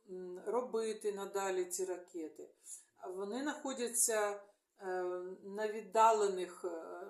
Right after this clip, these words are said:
віддалених місцях. До Урала от зможуть достати там,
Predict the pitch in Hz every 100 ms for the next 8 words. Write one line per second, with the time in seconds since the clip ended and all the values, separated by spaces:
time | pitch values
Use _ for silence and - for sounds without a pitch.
0 | 190 202 185 185 - 185 196 220 220 214
1 | 202 196 190 - - 160 - _ _ _
2 | _ 202 196 220 247 233 214 160 147 156
3 | 165 165 - 240 254 220 170 180 - -
4 | 139 - 285 147